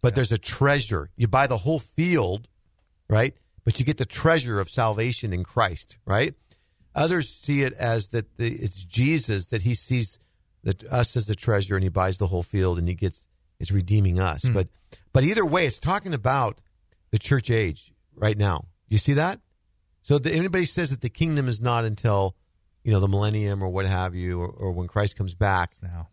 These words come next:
Speaker 1: that it's, it's now, right?
Speaker 2: Mm.
Speaker 1: And, uh, then another parable, verse forty-five, "The kingdom of heaven is like unto a merchant man who seeks costly pearls, who when he's found one pearl of a great price, he went and sold all that he has and he bought it."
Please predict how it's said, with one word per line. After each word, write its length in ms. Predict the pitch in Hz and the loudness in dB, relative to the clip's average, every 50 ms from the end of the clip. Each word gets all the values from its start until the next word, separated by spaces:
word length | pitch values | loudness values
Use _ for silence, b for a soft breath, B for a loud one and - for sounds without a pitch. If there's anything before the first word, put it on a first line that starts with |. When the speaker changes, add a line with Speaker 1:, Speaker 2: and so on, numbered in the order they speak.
| _ _ | _ _
Speaker 1:
that 180 | - 110 120 - | 0 0 0 2
it's, 260 | 165 143 117 - - | 0 0 -2 -2 -2
it's 180 | 160 147 - - | -4 -2 0 2
now, 440 | 139 143 170 202 190 110 67 - - | 2 2 2 2 0 -2 -4 -4 -4
right? 340 | - 95 98 120 156 160 - | -2 0 0 0 0 -2 -6
Speaker 2:
Mm. 200 | 92 90 90 92 - _ _ _ | -8 -10 -10 -10 -12 _ _ _
Speaker 1:
And, 300 | - 131 131 131 131 120 | 2 2 4 4 4 2
uh, 120 | 135 131 | 2 2
then 160 | 123 160 170 151 | 2 2 0 2
another 300 | 135 127 160 180 196 - | 2 2 2 2 0 0
parable, 340 | - 151 131 107 92 107 | 0 0 0 0 0 0
verse 200 | 101 113 123 - | 0 0 0 0
forty-five, 760 | - - 127 127 123 120 - - 127 135 135 120 101 87 87 - _ _ _ _ _ _ _ - | 0 0 0 0 0 0 0 0 0 0 0 0 -2 -2 -4 -8 _ _ _ _ _ _ _ -2
"The 80 | 110 | -2
kingdom 440 | - - 156 160 156 151 151 147 143 - - | 0 2 2 4 4 4 2 0 -2 -4 -4
of 180 | 147 131 - - _ _ _ - | -4 -4 -4 -6 _ _ _ 0
heaven 360 | 127 131 117 127 123 123 - - - | 0 2 2 2 0 0 -2 -4 -4
is 160 | 127 117 110 | -4 -2 0
like 180 | 127 120 113 135 | 0 0 0 0
unto 160 | 127 127 120 | 0 0 0
a 60 | 117 | 0
merchant 340 | 117 127 127 - - 127 117 | 0 -2 -2 -4 -6 -6 -2
man 340 | 110 107 110 110 110 107 104 _ _ _ _ _ _ | -2 0 0 0 -2 -4 -6 _ _ _ _ _ _
who 80 | - 120 | -2 0
seeks 520 | - - - - 131 120 - - - - - _ _ _ _ _ - | 0 0 0 -2 -2 -2 -2 -4 -8 -8 -10 _ _ _ _ _ -4
costly 500 | - - 120 117 120 - - - 113 98 | 0 2 2 4 2 0 -2 -2 -4 -2
pearls, 600 | - - - 151 156 143 117 104 101 104 101 - _ _ _ _ _ _ _ | -2 -2 0 2 2 2 2 2 0 -2 -4 -8 _ _ _ _ _ _ _
who 80 | - 123 | 2 2
when 140 | 127 127 127 | 4 4 2
he's 180 | 127 110 - | 2 -2 -2
found 400 | - - 147 147 160 175 175 151 | -2 -2 0 2 2 2 0 0
one 220 | 143 160 170 170 156 | 2 2 0 0 0
pearl 420 | - 160 165 147 139 139 139 143 | -2 0 2 2 2 2 2 0
of 80 | 135 110 | -2 -4
a 60 | 110 | -4
great 220 | 98 127 131 135 | -2 -2 -2 -2
price, 360 | - 127 120 120 120 - - - _ _ _ - | 0 0 0 0 0 -2 -6 -12 _ _ _ 0
he 60 | 123 | 2
went 180 | 120 127 - | 2 2 0
and 80 | 127 120 | -2 -4
sold 280 | - - 123 110 117 110 | -2 -2 0 0 0 2
all 200 | 104 101 104 104 | 0 0 0 0
that 120 | 107 104 | -2 -2
he 120 | 107 104 | -2 -2
has 340 | 101 98 90 87 90 92 95 | 0 0 0 -2 -2 -2 -2
and 80 | 104 110 | 0 0
he 60 | 110 | 0
bought 420 | 104 - - 123 143 170 196 185 | 0 0 2 2 4 4 2 0
it." 240 | 117 73 - - _ | -2 -6 -10 -12 _